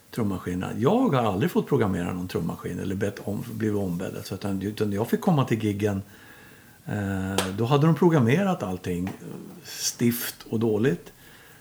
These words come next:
Och så lät inte hi-haten och cymbalerna nog bra. Eller man gjorde nog fills kanske. Och det var ju bedrövliga, liksom, trummaskiner som folk inte kunde hantera. Eh, då kände jag att det här är inget kul längre.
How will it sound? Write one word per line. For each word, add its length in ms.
Och 160
så 80
lät 260
inte 180
hi-haten 520
och 100
cymbalerna 640
nog 140
bra. 440
Eller 180
man 180
gjorde 200
nog 120
fills 340
kanske. 280
Och 100
det 60
var 120
ju 60
bedrövliga, 1000
liksom, 320
trummaskiner 760
som 240
folk 300
inte 180
kunde 220
hantera. 600
Eh, 880
då 320
kände 280
jag 80
att 260
det 140
här 80
är 40
inget 140
kul 320
längre. 240